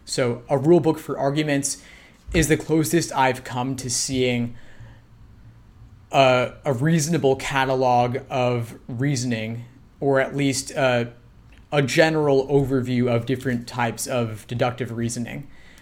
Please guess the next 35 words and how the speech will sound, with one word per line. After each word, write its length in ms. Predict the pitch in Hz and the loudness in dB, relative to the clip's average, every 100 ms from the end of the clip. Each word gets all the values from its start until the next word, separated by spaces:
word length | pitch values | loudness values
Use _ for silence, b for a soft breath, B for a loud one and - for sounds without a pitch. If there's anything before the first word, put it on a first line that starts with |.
| B B - | B B -6
And 180 | 143 143 | -2 0
so 100 | 165 | 4
that, 220 | 190 202 | 4 4
that's 220 | 202 220 | 0 0
something. 760 | - - - 147 120 110 139 135 - | 0 -2 0 -2 -4 -10 -14 -12 -2
I'm 80 | |
not 180 | 147 147 | 0 2
saying 320 | - 151 135 | 2 0 0
it's, 240 | 131 120 - | -2 -4 -4
you 80 | 151 | -2
know, 80 | |
it's 140 | 127 160 | -2 0
not 180 | 156 - | -2 0
L 120 | 135 | -4
sat 200 | 123 120 | -4 -8
specific 520 | - 120 151 147 135 | -8 -6 -4 -4 -4
or 100 | 120 | -2
anything, 480 | 117 113 - 117 113 | -4 -6 -8 -6 -6
but 240 | 117 117 - B B B B B | -4 -6 -8 B B B B B
it's 280 | - 147 - | -4 -2 -2
fairly, 640 | - 151 147 143 131 131 - | 2 4 4 2 0 -4 -10
it's, 180 | - - - | -14 -14 -10
it's 220 | 156 - | -8 -8
fairly 340 | - 160 143 | 0 2 2
good. 220 | 123 131 123 | 2 0 0
It's 140 | 123 | -4
concise. 600 | - 135 120 120 131 123 | -6 -6 -4 -2 -2 -2
It's 220 | 123 - | -6 -8
just 200 | - 123 | -6 -4
over 220 | 131 120 117 | -4 -4 -6
a 40 | |
hundred 280 | 120 120 117 | -6 -8 -10
pages. 400 | 123 123 123 120 | -10 -8 -6 -6
And 140 | 123 | -4
so 320 | 120 131 113 | -2 -2 -2